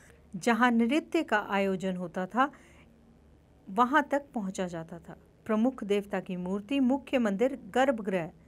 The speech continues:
में रखी जाती थी। धार्मिक अनुष्ठान इसी जगह संपन्न किए जाते थे तथा इनमें केवल राजा, उनका निकटतम परिवार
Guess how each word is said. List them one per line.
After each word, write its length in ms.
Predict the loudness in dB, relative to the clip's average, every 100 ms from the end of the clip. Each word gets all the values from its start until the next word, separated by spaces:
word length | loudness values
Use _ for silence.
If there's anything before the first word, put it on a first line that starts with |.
| -20 _ _ -20 -20 -20 -6
में 140 | 0 2
रखी 340 | 2 0 -4
जाती 340 | 0 -2 -4 -14
थी। 240 | -14 -18 -14
धार्मिक 480 | 0 2 2 -2 -4
अनुष्ठान 600 | -4 -6 -6 0 0 0 -6 -20 -14 -6
इसी 240 | 0 2
जगह 320 | 2 0 0
संपन्न 560 | -2 -2 -4 0 0 0
किए 240 | -2 -6
जाते 340 | -6 -8 -8 -12
थे 160 | -14
तथा 560 | -18 -14 -8 -4 -4 -4 -8 -20 -20 -6
इनमें 320 | 0 2 2 2
केवल 260 | 0 0
राजा, 480 | 0 -2 -2 -2 -2 -4
उनका 260 | -8 -2 0
निकटतम 560 | 0 -2 -4 -2 -4
परिवार 600 | -4 -6 -6 0 2 0